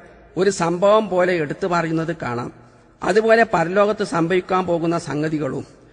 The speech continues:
ഗണ്യതമായ ഒരു സംഗതി അവതരിപ്പിക്കുന്ന സന്ദർഭത്തിൽ ഈ സാഹിത്യ പ്രയോഗം ഖുർആൻ ഉപയോഗിക്കുക, ഉപയോഗിക്കുക. ഈ ശൈലിയാണ് ഇവിടെ,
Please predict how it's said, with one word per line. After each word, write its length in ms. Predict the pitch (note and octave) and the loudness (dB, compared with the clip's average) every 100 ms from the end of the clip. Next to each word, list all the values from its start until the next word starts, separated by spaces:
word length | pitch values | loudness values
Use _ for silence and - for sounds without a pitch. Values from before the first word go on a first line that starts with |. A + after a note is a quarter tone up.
| _ _ _ | _ _ _
ഗണ്യതമായ 640 | - F3+ G#3 A#3 A#3 A3 G#3+ | 2 2 4 4 4 6 4
ഒരു 140 | G#3 | 4
സംഗതി 420 | G3 E3+ F3 F#3 | 0 2 2 2
അവതരിപ്പിക്കുന്ന 800 | G3 D#3+ E3 F#3 F3 G#3 F#3+ F#3 | -2 -4 -2 -2 -2 -6 -2 -2
സന്ദർഭത്തിൽ 720 | F#3 D#3 D3+ D3+ D#3+ - D3 - D3 | -2 -2 -2 -2 -4 -6 -8 -10 -6
ഈ 140 | F3+ | -4
സാഹിത്യ 520 | G3+ D#3+ E3 F#3+ G3+ | -2 -2 0 -2 -2
പ്രയോഗം 560 | F#3 D#3 D#3 D#3+ F3 D#4+ - - - _ E3 | -2 -2 -2 -2 -2 -4 -10 -20 -20 _ 0
ഖുർആൻ 320 | F3+ G3+ A3 | 2 4 4
ഉപയോഗിക്കുക, 720 | F#3+ F3 F#3 F3+ F3 C#3+ A2+ - - - - | 4 4 2 2 0 -4 -6 -12 -20 -20 -6
ഉപയോഗിക്കുക. 720 | E3 F3+ F3+ F3 D#3 C#3 - - - - - | 0 4 4 2 -2 -6 -8 -16 -20 -18 -4
ഈ 180 | A3 B3+ | -2 0
ശൈലിയാണ് 580 | F#3+ F3 G3+ G#3 F#3 | 2 2 2 0 0
ഇവിടെ, 480 | E3+ D#3 F3 F3 F3+ | 0 0 0 0 -2